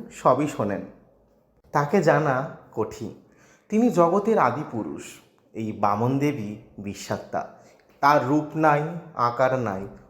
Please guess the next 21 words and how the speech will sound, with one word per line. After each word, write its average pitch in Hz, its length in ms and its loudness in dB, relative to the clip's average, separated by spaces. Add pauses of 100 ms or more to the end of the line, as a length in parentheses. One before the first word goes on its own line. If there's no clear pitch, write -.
উপনিষদের 175 760 2 (400)
এই 156 220 0
বর্ণনার 156 640 2
প্রতীকরূপই 151 760 -4 (360)
হলো 147 260 4
পুরীর 120 340 -4
জগন্নাথ 95 520 -2
দেব। 120 160 -2 (560)
তাই 147 220 4 (100)
পুরো 156 220 -2
বিগ্রহ 147 340 -2 (120)
তৈরি 147 280 0
করা 151 200 2
সম্ভব 117 500 -4
হয়নি, 92 300 -2 (460)
কারণ 165 300 4
তার 208 220 2
রূপ 170 260 -2
তৈরিতে 185 460 0 (300)
মানুষ 113 400 -2
অক্ষম, 98 380 -6